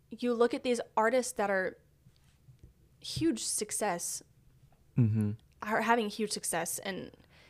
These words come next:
Speaker 1: like, making <laughs> millions off of their songs, and it doesn't mean anything.
Speaker 2: Yeah.
Speaker 1: And
Speaker 2: <laughs>
Speaker 1: so that's why it is so important. If I write a song and it doesn't make sense, then what is the point of me writing it?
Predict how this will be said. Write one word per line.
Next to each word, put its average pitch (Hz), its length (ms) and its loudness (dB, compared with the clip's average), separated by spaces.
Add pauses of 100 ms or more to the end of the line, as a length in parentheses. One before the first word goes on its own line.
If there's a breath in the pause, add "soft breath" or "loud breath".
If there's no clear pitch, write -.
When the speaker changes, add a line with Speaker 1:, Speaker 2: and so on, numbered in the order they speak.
(120 soft breath)
Speaker 1:
like, 175 280 -2 (600 soft breath)
making 208 440 2
<laughs> 226 80 2
millions 196 580 0
off 190 200 4
of 202 60 -10
their 175 120 0
songs, 180 580 -2
and 196 320 -6
it 226 80 -4
doesn't 240 260 0
mean 226 500 2 (120)
anything. 180 540 -4
Speaker 2:
Yeah. - 140 4
Speaker 1:
And 226 220 0 (180)
Speaker 2:
<laughs> - 200 -12
Speaker 1:
so 339 140 0
that's 330 280 2
why 339 120 4
it 311 120 -2
is 285 120 -2
so 262 180 0
important. 262 480 0
If 240 220 0
I 262 140 4
write 285 200 2
a 269 40 0
song 226 300 0
and 214 80 -4
it 202 60 -6
doesn't 220 220 -2
make 208 180 -4
sense, 226 320 -2
then 202 180 -4
what 202 160 0
is 226 80 -4
the 226 80 -4
point 214 200 -4
of 202 60 -6
me 175 100 -6
writing 185 400 -2
it? 185 260 -6